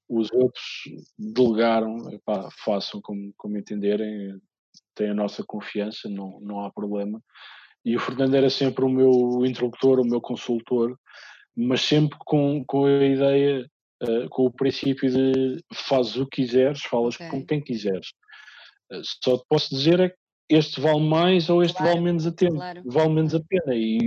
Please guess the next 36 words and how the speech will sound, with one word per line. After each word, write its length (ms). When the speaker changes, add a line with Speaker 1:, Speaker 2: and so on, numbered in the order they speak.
Speaker 1:
e 60
o 80
tempo 280
também 340
não, 300
não 240
dá 140
para 180
tudo. 260
Eh, 920
mas 300
uma 300
coisa 380
que, 460
que 80
ficou 340
claramente 680
de 80
fora 420
e 100
que 120
eu 60
tinha 280
ideia 280
de 80
fazer 480
era 140
falar 300
com 140
a 80
crew, 340
ou 120
seja, 340
envolvê-los 600
também. 500
Mas, 480